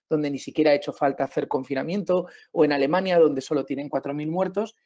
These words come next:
tienen democracias y esto se ha podido gestionar perfectamente. O sea, no, no, yo creo que es bueno no separar de lo que son problemas de modelo, de sistema, de lo que son simplemente problemas de incompetencia o,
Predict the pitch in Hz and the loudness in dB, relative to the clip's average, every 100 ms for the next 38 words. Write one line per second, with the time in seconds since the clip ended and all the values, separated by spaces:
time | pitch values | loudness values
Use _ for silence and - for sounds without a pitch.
0 | _ - 160 170 170 160 156 156 180 190 | _ 0 0 0 -2 -4 -2 0 0 -2
1 | - 147 139 165 196 190 170 143 - 139 | -4 -6 -6 -6 -2 0 2 0 -2 -12
2 | - 131 143 - _ _ 175 151 156 135 | -8 -4 -4 -6 _ _ -4 -2 -2 -2
3 | 175 175 131 135 123 _ - - 151 156 | -2 -2 -2 -2 -2 _ -20 -8 -2 0
4 | 165 170 - 165 160 170 175 156 156 151 | 2 0 -2 -4 -2 0 0 -2 -2 -4
5 | - _ 156 160 170 175 160 151 175 202 | -12 _ 2 4 4 0 -2 2 2 0
6 | 202 _ _ 160 156 156 151 127 - 156 | -4 _ _ -4 0 2 2 -2 -2 0
7 | 147 147 180 208 - - 147 139 135 - | 2 2 2 0 -6 -12 -2 0 0 -4
8 | - 160 156 156 156 156 143 - 127 113 | -6 -4 -4 0 2 2 0 -4 -8 -4
9 | 117 160 240 349 _ _ - 135 - - | 0 2 0 -4 _ _ -10 -8 -6 -4
10 | 165 247 - _ - 143 107 - 147 175 | -2 -2 -6 _ 0 2 2 -4 -8 -8
11 | 180 _ - 156 151 160 156 170 175 151 | -10 _ -10 -6 -4 -4 -2 -4 -2 -2
12 | 147 175 165 147 135 - - 156 202 220 | -2 -4 -6 -6 -8 -6 -4 -4 2 2
13 | 185 135 117 | 4 2 0